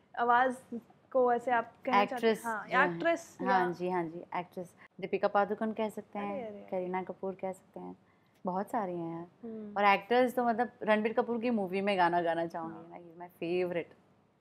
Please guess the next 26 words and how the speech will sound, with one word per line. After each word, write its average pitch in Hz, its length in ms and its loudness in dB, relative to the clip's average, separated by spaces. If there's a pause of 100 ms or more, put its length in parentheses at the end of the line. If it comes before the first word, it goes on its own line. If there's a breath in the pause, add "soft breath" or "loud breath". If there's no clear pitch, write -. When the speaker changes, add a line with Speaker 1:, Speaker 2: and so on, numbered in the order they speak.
(400 soft breath)
Speaker 1:
कोई 302 120 -2
कंपोजर 254 560 2
आपका 254 280 -2
फेवरेट? 220 460 -8 (840 soft breath)
Speaker 2:
बहुत 180 420 -4
सारे 160 200 -10
हैं, 160 140 -16
बहुत 175 240 -6
सारे 170 180 -12
कंपोजर 165 320 -14
फेवरेट 165 380 -12
हैं। 170 180 -8
रहमान 170 380 -4
साहब 180 220 -6
हैं, 175 220 -6 (580 loud breath)
फिर, 170 220 -6
अम, 165 560 -8 (480 soft breath)
सलीम 165 260 -4
सुलेमान 170 420 -4
जी 165 160 -10
हैं, 165 320 -10 (340)
अ, 160 240 -16 (920 soft breath)
अभी 196 400 -2
जो, 190 400 -2
अ, 175 220 0
फिलहाल 165 560 -4